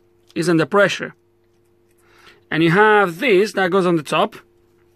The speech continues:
And this is spring loaded. So there's one for the top one, and then there's another three. They're all spring loaded. Okay, so what this does is this just keeps pressing,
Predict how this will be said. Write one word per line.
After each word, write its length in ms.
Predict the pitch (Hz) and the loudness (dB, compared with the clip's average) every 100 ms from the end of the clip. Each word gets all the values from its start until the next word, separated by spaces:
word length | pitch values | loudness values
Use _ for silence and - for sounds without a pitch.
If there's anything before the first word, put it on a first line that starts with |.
| _ _ _ _ - _ _ - | _ _ _ _ -20 _ _ -6
And 100 | 170 | -2
this 120 | 170 | 0
is 140 | 165 | 0
spring 300 | - - 175 | -2 0 2
loaded. 420 | 160 196 165 139 - _ _ _ _ _ _ _ _ _ _ _ _ | 4 4 2 -2 -6 _ _ _ _ _ _ _ _ _ _ _ _
So 160 | - | -8
there's 220 | 156 147 160 | -4 -2 2
one 200 | 214 208 | 2 2
for 180 | 202 | 0
the 80 | 175 | -2
top 320 | - 190 170 | 0 -2 0
one, 200 | 165 175 | 0 0
and 140 | 180 160 | 2 2
then 160 | 165 | 2
there's 140 | 165 160 | 2 2
another 300 | 170 185 170 | 0 2 0
three. 340 | 156 160 175 _ _ _ _ _ _ _ _ | 0 0 0 _ _ _ _ _ _ _ _
They're 140 | 160 160 | -4 2
all 160 | 208 | 2
spring 280 | - 190 170 | 0 0 0
loaded. 380 | 151 165 190 175 _ _ _ _ _ _ _ _ _ _ _ _ - _ - _ _ | 2 0 0 -4 _ _ _ _ _ _ _ _ _ _ _ _ -20 _ -20 _ _
Okay, 260 | - 196 214 | -4 -2 -2
so 280 | - - 180 | -4 0 2
what 220 | 202 262 | 4 4
this 180 | 240 185 | 2 2
does 300 | 240 233 165 | 4 4 4
is 220 | 165 160 | -2 -2
this 340 | 180 240 208 - | -2 -2 -2 -6
just 320 | 202 202 - | -4 -4 -2
keeps 220 | 233 - | -8 -8
pressing, 600 | - 214 220 - 208 190 | -4 0 0 2 2 0